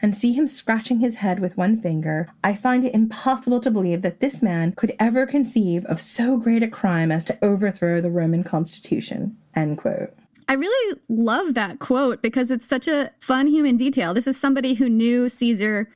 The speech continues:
Speaker 2: was very close friends with Caesar, and he knew him as a human being.
Speaker 1: Yeah, and I love the idea that he's, like, his meticulously put together appearance, scratching his head with one finger. Like,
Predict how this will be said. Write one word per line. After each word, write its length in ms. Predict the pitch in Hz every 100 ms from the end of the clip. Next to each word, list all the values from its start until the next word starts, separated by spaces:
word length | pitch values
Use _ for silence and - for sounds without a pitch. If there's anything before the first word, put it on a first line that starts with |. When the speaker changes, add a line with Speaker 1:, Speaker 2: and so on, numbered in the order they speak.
| -
Speaker 2:
was 180 | 240 226
very 320 | 214 233 226
close 260 | - 220
friends 320 | - 269 294 233
with 140 | 208
Caesar, 380 | - 220 202 202
and 240 | - 226
he 280 | 262 247 214
knew 160 | 262 262
him 160 | 302 247
as 80 |
a 40 | 208
human 300 | - 233 190
being. 440 | 190 143 - 220 -
Speaker 1:
Yeah, 360 | 226 214 208 247
and 100 | 247
I 100 | 254
love 280 | 254 302
the 140 | 349 381
idea 340 | 285 214 208
that 80 | 208
he's, 240 | 196 214
like, 140 | 196 190
his 180 | 226 220
meticulously 800 | 196 - 208 - 190 180 196
put 200 | 190 190
together 460 | - - 175 185 185
appearance, 760 | 185 - 190 175 170 180 190 -
scratching 540 | - - 220 190 214
his 160 | 196 196
head 260 | - 175 170
with 240 | 170 -
one 460 | 214 196 208 202 202
finger. 500 | 208 196 190 180 180
Like, 320 | 185 170